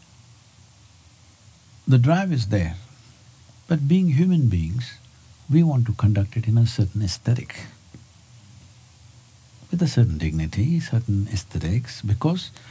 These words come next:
anything we do, we like to do it aesthetically, isn't it? This is human nature.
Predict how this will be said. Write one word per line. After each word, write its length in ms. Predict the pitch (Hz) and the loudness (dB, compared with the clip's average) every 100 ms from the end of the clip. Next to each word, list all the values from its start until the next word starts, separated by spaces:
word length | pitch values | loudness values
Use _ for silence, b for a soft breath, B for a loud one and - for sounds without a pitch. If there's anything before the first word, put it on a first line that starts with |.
| B - | B 2
anything 500 | 160 202 190 208 196 | 4 4 2 -2 0
we 100 | 180 | 0
do, 320 | 170 180 180 - B B - 180 | 2 0 -2 -8 B B -8 -2
we 140 | 202 | 0
like 300 | 190 190 196 | 2 0 -2
to 80 | - | -2
do 140 | 185 202 | -2 -2
it 120 | 185 | -4
aesthetically, 640 | 165 - 214 110 - 87 - - - - | -6 -4 -4 -4 -4 -6 -8 -20 -18 -4
isn't 280 | - 85 90 | 0 2 0
it? 100 | - - - - | -2 -10 -20 -4
This 140 | 160 | 0
is 160 | 170 165 | 0 2
human 220 | 185 190 | 2 2
nature. 300 | 208 - - | -2 -6 -12